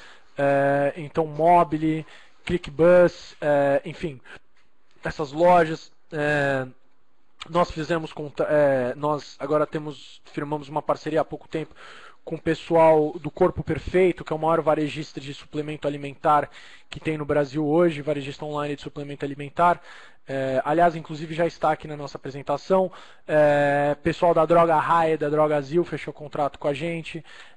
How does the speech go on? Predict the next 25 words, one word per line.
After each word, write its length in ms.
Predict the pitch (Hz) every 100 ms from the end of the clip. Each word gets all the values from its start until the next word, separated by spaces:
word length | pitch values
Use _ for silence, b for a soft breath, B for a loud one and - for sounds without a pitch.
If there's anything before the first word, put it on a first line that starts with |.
| -
É, 1200 | 143 143 139 135 135 135 135 135 135 135 131 131 - - -
já 240 | 131 185
estamos 380 | 196 - 202 165
integrando 500 | 175 180 160 175 165
com 80 | 160
o 20 |
pessoal 320 | 160 - 160
da 160 | 156 160
iFood, 400 | 160 - 185 139
Disque 320 | 139 - -
Cook, 320 | - 175 -
Pizza 340 | - 170 - 151
Hut, 380 | 147 165 - 139
Bob's 520 | 131 147 165 156 -
Delivery, 520 | 143 139 156 156 160 B B B B B B -
é, 680 | 135 135 131 135 135 131 131
enfim. 360 | 160 165 147 120 - - b b b b
É, 360 | 143 139 135 135
eu 120 | 165 151
vou 140 | 196
colocar 440 | 214 196 - 190
aqui, 320 | 170 - 214 202
mandar 320 | 160 160 160
aqui 220 | - 180
um, 380 | 156 151 147